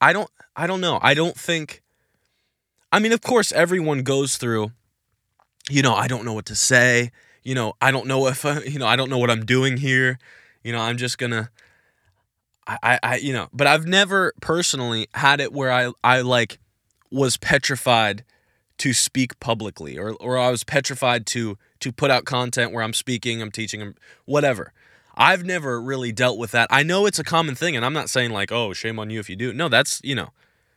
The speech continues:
I mean, a lot of people deal with that where it's, you know, it's, it's,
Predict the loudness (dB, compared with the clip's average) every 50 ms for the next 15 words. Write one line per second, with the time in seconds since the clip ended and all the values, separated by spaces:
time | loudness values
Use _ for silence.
0 | _ _ _ _ _ _ _ _ _ _ _ _ _ _ _ _ _ _ _ _
1 | _ _ _ _ _ _ _ _ -14 -10 -6 -4 -2 -2 -2 -2 -2 0 0 4
2 | 4 4 4 4 2 -4 -6 -6 -6 -6 -10 -10 -10 -12 _ _ _ -6 -4 -2
3 | 0 0 0 -2 -2 -2 -4 -4 -2 -4 -4 -4 -4 -4 -6 -10 -12 _ _ -8
4 | -6 -4 -2 -2 -4 -6 -8 _ _ -4 -4 -4 -4 -4 0 -2 0 0 -2